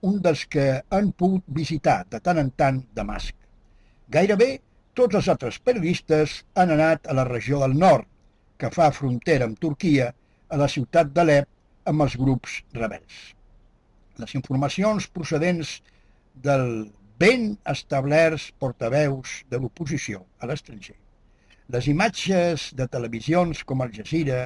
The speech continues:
els vídeos i missatges penjats a la xarxa han estat gairebé sempre valorats com a fidedignes, mentre que les notícies emanades dels centres governamentals han estat considerades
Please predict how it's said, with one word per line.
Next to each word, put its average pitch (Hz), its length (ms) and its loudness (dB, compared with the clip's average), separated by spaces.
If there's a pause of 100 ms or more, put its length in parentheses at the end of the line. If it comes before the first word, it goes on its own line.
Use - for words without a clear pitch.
(300)
els - 160 -14
vídeos 147 560 -2 (440)
i 135 100 0
missatges 160 760 0
penjats 135 640 0
a 170 80 -2
la 202 120 -2
xarxa 107 440 -8 (460)
han 208 180 0
estat 185 380 0 (160)
gairebé 196 480 2
sempre 135 560 -2 (480)
valorats 196 760 2 (300)
com 170 160 2
a 175 80 2
fidedignes, 233 720 -2 (380)
mentre 156 420 0
que 147 200 -4
les 135 200 -4
notícies 165 640 -4
emanades 151 580 2
dels 135 200 -4
centres 151 520 -6
governamentals 151 920 -2 (380)
han 180 180 0
estat 165 340 0
considerades 143 800 0